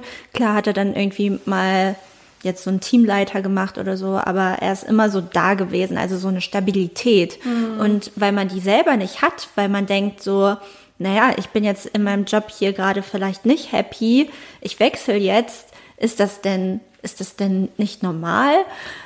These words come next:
Speaker 1: Ich, ich finde jetzt nicht, weil ich finde, wir sind eine andere Gene-, Generation und wir müssen uns nicht durch irgendetwas durchschlagen, wo wir nicht happy sind.
Speaker 2: Ja.
Speaker 1: So auf gar keinen Fall, aber ich hab's halt anders mitbekommen von zu Hause.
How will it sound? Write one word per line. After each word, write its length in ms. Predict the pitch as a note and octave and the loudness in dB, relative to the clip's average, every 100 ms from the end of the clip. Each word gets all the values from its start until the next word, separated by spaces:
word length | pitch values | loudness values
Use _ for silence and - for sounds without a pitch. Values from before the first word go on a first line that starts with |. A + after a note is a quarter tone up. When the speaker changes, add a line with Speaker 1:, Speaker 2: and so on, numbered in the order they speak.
| - _ - | -20 _ 2
Speaker 1:
Ich, 220 | A#3+ - | 2 6
ich 160 | B3+ - | 2 4
finde 260 | D#4+ A#3 | 2 4
jetzt 240 | A3+ A3+ B3 | 2 4 4
nicht, 240 | B3+ - | 4 4
weil 220 | G#3 G3 | 2 2
ich 60 | G#3 | 0
finde, 340 | - A3 G#3 | 2 2 2
wir 80 | G3+ | 0
sind 180 | G3+ F#3 | -2 -2
eine 120 | G3 | 0
andere 240 | F#3+ G3 F#3+ | 2 2 0
Gene-, 460 | F#3+ F#3+ F#3+ F#3+ - | 0 0 0 -2 -4
Generation 600 | - G3 F#3 F#3 - G#3+ F#3 | -2 0 0 -2 0 0 0
und 120 | F#3 | 0
wir 60 | F#3+ | 0
müssen 340 | F#3+ - G3+ | 0 0 -2
uns 200 | F3 - | -4 -4
nicht 220 | G3+ F#3+ | -6 -4
durch 140 | - - | -6 -2
irgendetwas 640 | F#3 F#3 - F#3 F#3 - | -2 -2 -2 -4 -4 -2
durchschlagen, 520 | G3+ G#3 - F3+ F#3 | 0 0 0 0 2
wo 140 | F#3 F3 | 0 0
wir 80 | F3+ | 0
nicht 220 | E3 - | -2 0
happy 240 | A3+ D#3 | 0 2
sind. 520 | C#3+ F3 G3 B3 - - | 0 2 4 4 2 -6
Speaker 2:
Ja. 340 | B3 A#3 A#3 | -2 -2 -2
Speaker 1:
So 200 | A3+ G3+ | 0 2
auf 160 | - - | 2 0
gar 120 | F#3+ | -2
keinen 200 | F#3 F3+ | 0 -4
Fall, 280 | - G#3 G#3 | 0 2 4
aber 440 | - F3 F3+ F#3 G#3+ - _ _ _ _ _ - - | 4 2 2 2 0 -10 _ _ _ _ _ -18 -10
ich 160 | - | -4
hab's 220 | G3+ - F#3 | -4 -2 -2
halt 200 | F#3 F#3 | 0 0
anders 280 | F#3 G3 | -2 2
mitbekommen 480 | A#3+ B3 G#3 - F3+ | 0 2 -4 -4 -4
von 180 | - F#3 | -4 -6
zu 200 | - G3+ | -4 -2
Hause. 560 | F#3+ E3+ - - G3+ | 0 0 -2 -2 -2